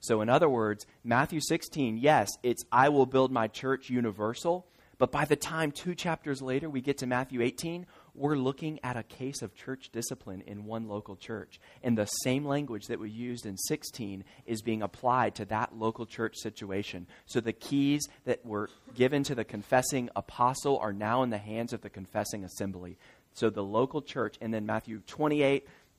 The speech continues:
which the Great Commission, I, I don't have time to explain, but basically there's so many linguistic parallels and resonances that we're meant to read the Great Commission as a local church mission,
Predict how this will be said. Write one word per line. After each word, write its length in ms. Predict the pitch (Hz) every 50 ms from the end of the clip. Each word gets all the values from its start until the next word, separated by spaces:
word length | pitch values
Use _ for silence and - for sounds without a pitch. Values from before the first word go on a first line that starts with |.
| _ 113
which 420 | 117 113 110 - - - - - _ -
the 60 | 107
Great 240 | 98 120 127 131 -
Commission, 600 | 143 131 127 123 - - 135 127 123 123 123 - _
I, 140 | 104 104 104 -
I 100 | - 107
don't 140 | 110 117 120
have 140 | 117 107 -
time 320 | - - 120 117 117 117
to 80 | 113 104 - -
explain, 640 | 104 - - - - 123 117 117 117 117 117 110 - _ _ -
but 240 | 107 101 - _ -
basically 440 | 113 117 120 - 131 - 123 117
there's 440 | 110 104 98 98 - - - - -
so 200 | - 131 131 135
many 380 | 139 139 135 127 127 127 127 - _ - - _ _ _ _
linguistic 840 | 110 110 117 123 120 113 - 117 120 131 131 - - 147 - -
parallels 640 | - - 127 131 131 127 127 135 131 131 131 127 127 123
and 140 | 110 104
resonances 640 | 110 117 120 123 131 127 123 123 - - 127 123 120
that 180 | 120 120 107 104
we're 140 | 107 104 104
meant 320 | 110 110 120 135 135 -
to 100 | - 143
read 240 | 127 120 123 127 117
the 80 | 107 104
Great 220 | 107 110 117 -
Commission 400 | - 120 113 117 117 - 113 110 -
as 160 | 104 107 110
a 80 | 110 104
local 460 | 104 104 107 113 127 131 - 139 123
church 460 | - - - - 120 110 104 - - - _ _ _ _
mission, 460 | 107 107 98 87 - - 80 85 98